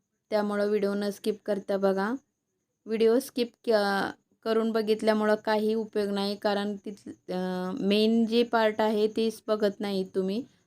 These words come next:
तर त्या गोष्टी तुमच्या डोक्यात येत नाही त्या. तर चला, इथं पकडून झालेलं आहे. इथं चारी पण टक्स इथं तुम्ही बघू शकता कप्स कसा आलेला आहे म्हणून.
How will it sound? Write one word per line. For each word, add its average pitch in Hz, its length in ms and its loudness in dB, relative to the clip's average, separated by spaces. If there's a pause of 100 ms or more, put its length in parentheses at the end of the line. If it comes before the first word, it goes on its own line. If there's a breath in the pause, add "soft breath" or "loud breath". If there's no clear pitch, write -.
(160)
तर 226 100 0
त्या 226 240 2
गोष्टी 220 380 -2
तुमच्या 214 460 0 (800 soft breath)
डोक्यात 214 360 4
येत 208 280 4
नाही 208 280 2
त्या. 202 200 6 (2000)
तर 226 60 2
चला, 226 320 4
इथं 220 300 4
पकडून 208 400 0
झालेलं 214 400 4
आहे. 208 100 4
इथं 202 200 0
चारी 202 320 2
पण 196 240 0
टक्स 196 280 0
इथं 202 240 2
तुम्ही 208 180 2
बघू 196 200 4
शकता 202 340 -2
कप्स 208 380 -4
कसा 220 320 0 (300)
आलेला 190 380 2
आहे 190 200 0
म्हणून. 180 300 -2